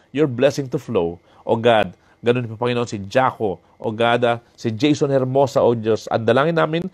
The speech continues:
Ama, na ang iyong, ah, miracle, O God, ah,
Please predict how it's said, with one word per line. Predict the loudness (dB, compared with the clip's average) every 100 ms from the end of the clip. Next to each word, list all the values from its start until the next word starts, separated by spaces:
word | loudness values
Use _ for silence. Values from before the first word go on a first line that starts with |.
| -16 -16 -2
Ama, | 0 2 0
na | -2
ang |
iyong, | -2 -2 -2 -4
ah, | -6 _ _ -8
miracle, | -2 0 0 -2
O | -2 -2
God, | -2 -4
ah, | -8 -12